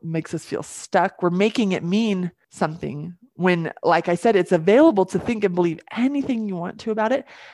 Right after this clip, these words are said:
And you can even think something painful and uncomfortable. We don't even have to change that.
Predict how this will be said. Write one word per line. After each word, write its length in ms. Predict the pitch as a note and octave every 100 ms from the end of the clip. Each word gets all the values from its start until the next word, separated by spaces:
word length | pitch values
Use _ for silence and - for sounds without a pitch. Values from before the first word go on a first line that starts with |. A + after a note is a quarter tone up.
| -
And 100 | A3
you 80 | B3
can 260 | C#4+ A#3+
even 360 | A3+ C4 C4+ B3+
think 220 | C4 E4
something 420 | - G3+ G3 F#3
painful 400 | F#3 G3 G3 -
and 140 | F#3+ F#3
uncomfortable. 560 | F3+ - D4 C#4 G3
We 80 | D#3+
don't 140 | G#3 C#4
even 100 | C4+
have 140 | C4+
to 80 | G#3+
change 420 | - G3 C#4 C#4+
that. 280 | D#3+ E3